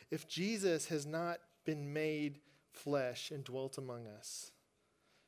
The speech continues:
then there was no real humiliation involved in his coming into this world. If he did not limit himself, as it were, to the position of man dependent on God, there is no real meaning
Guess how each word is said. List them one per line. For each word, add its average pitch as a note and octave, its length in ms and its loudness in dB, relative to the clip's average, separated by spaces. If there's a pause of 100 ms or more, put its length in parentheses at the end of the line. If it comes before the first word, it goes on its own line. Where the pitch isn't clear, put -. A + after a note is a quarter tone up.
(160)
then D3+ 160 2
there D#3+ 200 4
was D3 300 2
no D#3 440 2
real C#3+ 380 4
humiliation B2 880 -4 (300)
involved A#2+ 560 -4
in B2+ 100 -4
his A#2 160 -8
coming B2+ 420 -10 (840)
into C3 300 -8
this A#2+ 220 -6
world. G#2 400 -10 (1300)
If D3+ 160 -2
he D#3+ 80 -4
did E3 220 6
not F3 220 4
limit D#3+ 340 4
himself, E3 680 4
as D#3 160 4
it D3+ 80 4
were, D#3 260 6
to D#3 140 -2
the C#3 60 -6
position D3 520 -2
of C3 140 -4
man C#3+ 360 0
dependent D#3+ 540 -2
on D3 220 -2
God, C#3 480 0 (400)
there D3+ 160 6
is C#3 120 0
no D3 360 2 (100)
real C#3+ 240 2
meaning B2+ 560 -6